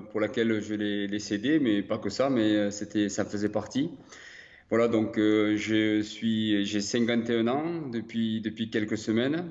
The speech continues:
Euh, je suis marié à Isabelle, euh, mon épouse.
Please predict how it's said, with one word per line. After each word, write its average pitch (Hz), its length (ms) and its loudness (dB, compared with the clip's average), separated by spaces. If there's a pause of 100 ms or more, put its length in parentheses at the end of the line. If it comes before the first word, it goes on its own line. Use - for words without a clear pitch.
(180)
Euh, 107 720 2
je 107 540 2
suis 110 220 -2
marié 110 420 4
à 101 80 4
Isabelle, 104 420 0
euh, 101 400 -2
mon 101 180 0
épouse. 123 460 0